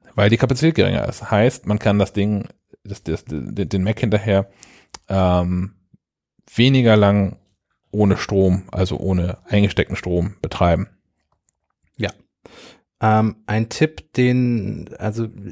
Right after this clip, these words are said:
Speaker 2: wie gesagt, wir haben ja gesagt, Akkus von Drittherstellern können problematisch werden. Ähm, eine Firma, mit der ich bisher immer gute Erfahrungen im iPhone-Bereich gemacht habe, ist iFixit. iFixit kennt man vielleicht, weil die,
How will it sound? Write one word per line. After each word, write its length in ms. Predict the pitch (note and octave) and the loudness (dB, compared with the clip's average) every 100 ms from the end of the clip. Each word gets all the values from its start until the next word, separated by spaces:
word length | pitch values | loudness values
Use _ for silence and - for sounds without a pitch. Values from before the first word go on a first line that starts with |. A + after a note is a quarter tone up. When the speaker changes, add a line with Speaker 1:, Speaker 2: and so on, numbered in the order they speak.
| - - - | -18 -20 -14
Speaker 2:
wie 180 | A2+ A#2 | -8 -2
gesagt, 260 | B2 B2+ A#2+ | 0 2 2
wir 40 | |
haben 100 | A#2+ | 2
ja 60 | A#2 | 4
gesagt, 500 | A2+ A2+ - - - - | 2 0 -2 -20 -20 -18
Akkus 480 | G#2+ A#2+ - A#2 - | -8 -6 -4 -6 -4
von 360 | - A2 G#2+ | -2 0 0
Drittherstellern 720 | G#2+ B2+ C3+ A#2+ - A2+ A2+ | 0 0 2 0 2 0 0
können 240 | G#2+ A#2 A2+ | 0 0 0
problematisch 640 | A2+ G#2+ G#2 A2 C#3+ D#3+ | -2 -2 0 0 -2 -2
werden. 360 | D3 D3+ F3 G3 - - - - - _ - | 0 0 -2 -6 -14 -20 -20 -20 -20 _ 0
Ähm, 400 | A2 A2 G#2+ G#2+ | 2 4 2 0
eine 180 | A2 A2+ | 0 0
Firma, 320 | - C3+ C#3 | 2 2 2
mit 160 | A#2 A#2 | 2 2
der 160 | A#2 | 0
ich 160 | - - | 0 -6
bisher 380 | A2+ - C3+ C3 | -6 0 0 2
immer 180 | B2 | 0
gute 260 | A2 C#3 C3 | -2 -4 -2
Erfahrungen 480 | A2+ - A2+ A#2 G2+ | -2 0 2 2 0
im 120 | G#2+ | -2
iPhone-Bereich 600 | A#2 C3 - F#2+ F2 F2 - | 0 0 2 0 0 -2 -4
gemacht 340 | F2 E2+ - | -4 -4 -2
habe, 240 | G#2 A#2 | 0 0
ist 340 | G#2+ A2+ - - | 0 -6 -10 -8
iFixit. 640 | F#2 F#2+ A2+ - - - - _ - - - - | -6 -2 -2 -4 -8 -12 -20 _ -20 -20 -20 -10
iFixit 380 | G2+ A#2 - A2+ | -6 -6 -4 -4
kennt 180 | - A2+ | -2 0
man 120 | A2 | 0
vielleicht, 580 | - A2 G#2 A2+ A#2 - | 0 2 2 2 0 -4
weil 320 | F#2+ G#2 G#2 | 0 2 2
die, 540 | G#2 G2+ G#2 G#2 G#2 | 0 -6 -4 0 0